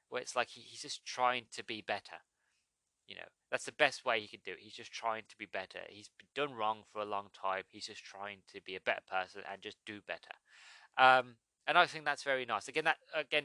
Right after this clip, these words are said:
that's not really currently, it might be evident, um, if you're an old Doctor Who fan. But,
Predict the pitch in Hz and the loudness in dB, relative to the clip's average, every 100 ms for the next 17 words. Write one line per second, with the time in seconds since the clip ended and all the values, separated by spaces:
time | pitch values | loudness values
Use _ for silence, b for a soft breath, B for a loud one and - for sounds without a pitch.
0 | 135 165 - - 147 139 139 135 120 _ | 4 4 4 0 -2 0 0 -2 -4 _
1 | _ _ _ _ _ _ - 147 139 131 | _ _ _ _ _ _ 0 2 2 -2
2 | 123 B B 185 214 269 160 113 98 98 | -8 B B -2 8 8 8 0 -6 -8
3 | 190 - _ b b - 123 113 113 - | -10 -14 _ b b 6 8 8 6 -6
4 | 123 123 131 117 117 117 117 - 107 110 | -10 -2 0 2 2 2 -2 -2 -8 -8
5 | - 98 95 _ _ _ _ _ _ _ | -6 -6 -6 _ _ _ _ _ _ _
6 | _ - - - 139 117 - | _ -20 -20 4 4 4 0